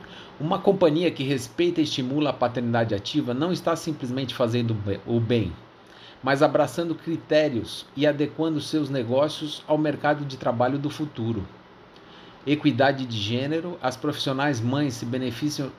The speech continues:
beneficiam com parceiros comprometidos com a agenda familiar e doméstica, elas podem investir mais na carreira com a segurança de que os filhos também contam com o pai.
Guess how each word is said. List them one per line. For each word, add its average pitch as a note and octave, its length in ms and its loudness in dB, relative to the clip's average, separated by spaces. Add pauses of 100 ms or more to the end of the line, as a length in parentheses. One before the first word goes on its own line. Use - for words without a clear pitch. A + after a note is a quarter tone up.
(160)
beneficiam C#3 680 0
com A#2+ 160 -6
parceiros A#2+ 460 0
comprometidos C3 800 -4
com - 100 -6
a C3 40 0
agenda A#2 320 0
familiar A#2 580 2
e A#2+ 60 0
doméstica, A2 840 -4 (560)
elas C3 220 -2
podem D3+ 320 4
investir C#3 440 -2
mais C3 300 0
na C#3 120 -4
carreira A#2+ 480 -2
com A#2 100 -8
a A2+ 60 -4
segurança B2 540 -4
de C3 100 -8
que - 140 -12
os B2 140 -6
filhos B2 260 -2
também C3 280 -2
contam C#3+ 480 0
com A#2 140 -4
o G2 60 -4
pai. G2+ 380 0